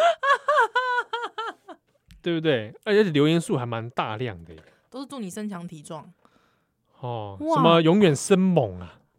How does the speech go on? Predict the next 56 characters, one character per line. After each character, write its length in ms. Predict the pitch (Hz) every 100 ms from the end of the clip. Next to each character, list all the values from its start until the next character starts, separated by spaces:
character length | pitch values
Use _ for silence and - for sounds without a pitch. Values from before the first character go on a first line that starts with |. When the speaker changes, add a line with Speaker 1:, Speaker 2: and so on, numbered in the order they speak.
| _ -
Speaker 2:
哇 200 | 302 277
塞！ 640 | - - 214 254 190 151 165
Speaker 1:
永 120 | 143
远 180 | 175 139
生 220 | 101 151
猛 320 | 151 156 107 85
是 140 | 104 113
什 140 | 107
么？ 160 | 92 107
又， 140 | 113
Speaker 2:
嗯。 40 |
Speaker 1:
又 60 | 135
是 100 | 135
怎 120 | 120
么 100 | 98
一 80 | 104
回 160 | 98 92
事？ 220 | 101 92
Speaker 2:
哇， 440 | 285 247 214 185 170
欸， 140 | 240 220
如 120 | 320
果 120 | 294
说 140 | 233 285
那 100 | 294
个 140 | 226
真 180 | - 254
的 80 | 240
有 100 | 170
加 220 | 214 226
成 180 | 196 190
效 160 | 214
果， 120 | 185 170
你 60 |
起 140 | 190 240
码 140 | 247
是 80 | 185
超 240 | - 214
级 100 | 190
赛 140 | 180 185
亚 140 | 151
人 100 | 160 -
欸。 60 | -
Speaker 1:
<laughs> 1400 | 659 - 855 807 605 740 554 622 587 - 698 440 - _
差 140 | 269
不 120 | 294 320
多。 180 | 311
Speaker 2:
包 0 |
括， 100 | 311 -
对 160 | 330
啊， 140 | 359 339
对 160 | 294
吧？ 140 | 311 285
Speaker 1:
差 0 |
不 60 | 185
多 240 | 151 139
啊。 100 | 240